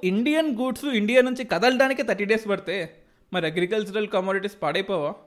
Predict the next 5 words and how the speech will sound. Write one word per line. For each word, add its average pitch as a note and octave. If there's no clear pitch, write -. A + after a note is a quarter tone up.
పాడవకుండా G#3+
ఉండడానికి F#3+
ఫ్రోజన్ F#3+
కంటైనర్స్ F3
కావాలి, C#3+